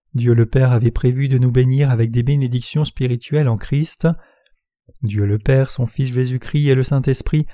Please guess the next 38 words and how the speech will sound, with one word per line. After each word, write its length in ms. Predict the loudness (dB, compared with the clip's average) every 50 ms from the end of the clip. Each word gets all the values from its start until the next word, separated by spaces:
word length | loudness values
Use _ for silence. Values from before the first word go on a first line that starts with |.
| -14 _ _ _ -4
ont 160 | -2 -2 -2 -2 -2 -2
eu 60 | 0
une 100 | 0 2
discussion 540 | 2 0 -2 -4 -6 -8 -8 -6 -2 -2 0
dans 120 | 0 0
le 100 | 0 -2
ciel 360 | -4 -6 -6 -4 -2 0 0
et 100 | 2 2
ont 80 | 2 2
décidé 420 | 0 0 -2 -4 -4 -2 0 0
de 80 | 2 2
nous 160 | 2 0 0
créer 420 | -2 -2 0 0 2 2 2 2 0 -2 -8 -14 _ _ _ _ -2
et 100 | 0 0
de 120 | 2 2
nous 200 | 2 4 4 4
adopter 420 | 4 4 2 0 0 0 -2 -2
comme 200 | 0 0 0 0
enfants 320 | 0 -2 -2 -4 -2 -2 0
de 100 | 0 0
Dieu. 380 | -2 -2 -2 0 2 2 2 0 -2 -8 _ _ _ _ _ _ _ _ _ _
Le 160 | -4 -2 -2
Dieu 180 | -2 0 0 0
de 100 | 2 2
la 140 | 2 2 0
Trinité 500 | 0 0 0 0 2 0 0 0 0 0
avait 260 | 2 2 0 0 0
un 80 | -2 -2
plan 260 | -2 -2 -2 -2 -2
pour 200 | -2 -2 0 0
nous 100 | 2 2
donner 260 | 2 2 2 2 2
des 120 | 2 2
bénédictions 540 | 2 2 2 2 0 0 -2 -4 -4 -2 -4
spirituelles 640 | -4 -2 -4 -2 -2 -2 -4 -4 -2 0 0 2 2
à 60 | 2
nous 120 | 4 4 4
humains 360 | 4 4 4 4 2 2